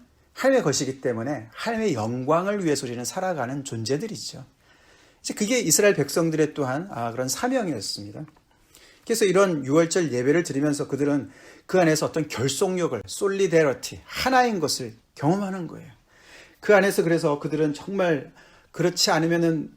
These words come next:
경험할 수 없는 그런 정말 엄청난 질서와 조화와 샬롬을 느끼는 거죠. 이렇게 팔 일 동안, 아, 정말 유월절 하루와 또 무교절 칠 일, 팔 일 동안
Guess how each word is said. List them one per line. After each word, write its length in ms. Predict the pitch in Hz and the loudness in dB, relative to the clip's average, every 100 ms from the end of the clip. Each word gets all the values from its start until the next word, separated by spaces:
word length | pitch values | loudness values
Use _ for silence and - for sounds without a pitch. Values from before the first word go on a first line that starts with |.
| - | -4
경험할 340 | 139 151 143 | 0 2 2
수 200 | 139 170 | 2 0
없는 440 | 123 117 135 104 - | 0 -2 -6 -8 -14
그런 280 | - 135 131 | -4 -2 -2
정말 300 | 123 120 120 | -6 -8 -4
엄청난 640 | 151 185 190 190 175 147 | 0 0 -2 -4 -2 -2
질서와 960 | 139 135 131 - 147 135 120 127 170 - | -4 -6 -6 -4 -2 0 0 -2 -4 -10
조화와 840 | - 127 113 131 120 104 107 180 - _ - - - | -10 -8 -6 -6 -4 -6 -8 -10 -16 _ -20 -20 -8
샬롬을 680 | - - 247 254 240 226 | -4 0 0 4 4 4
느끼는 380 | 156 117 165 190 | -2 -4 -8 -8
거죠. 220 | 139 - | -10 -8
이렇게 220 | 131 135 156 | -8 -8 -10
팔 200 | - 214 | -4 2
일 200 | 196 185 | 2 2
동안, 460 | 160 135 127 190 156 | 0 0 -2 -4 -6
아, 300 | 120 120 117 | -6 -6 -8
정말 440 | 123 120 120 123 | -8 -6 -6 -6
유월절 400 | 131 131 127 131 | -4 -4 -2 -4
하루와 520 | 117 131 127 135 135 | -4 -4 0 0 0
또 120 | 135 123 | -6 -10
무교절 400 | 123 131 123 123 | -6 -6 -4 -4
칠 180 | - 143 | -4 -4
일, 200 | 123 170 - - - _ | -6 -10 -16 -20 -20 _
팔 200 | - 196 | -10 -2
일 200 | 196 190 | -2 -2
동안 480 | 165 131 147 131 | -4 -4 -4 -6